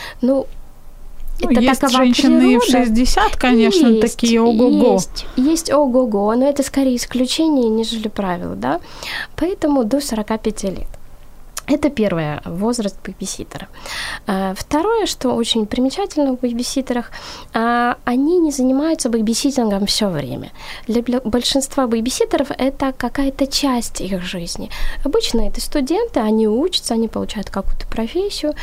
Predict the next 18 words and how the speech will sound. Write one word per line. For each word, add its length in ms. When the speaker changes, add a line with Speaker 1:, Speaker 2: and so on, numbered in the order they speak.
Speaker 1:
они 180
могут 320
работать 540
где-то 400
еще, 480
а 80
бэйбиситингом 920
подрабатывают 1040
время 520
от 140
времени, 540
да. 240
А 100
третье, 500
что, 220
о, 480
очень 400
важно, 500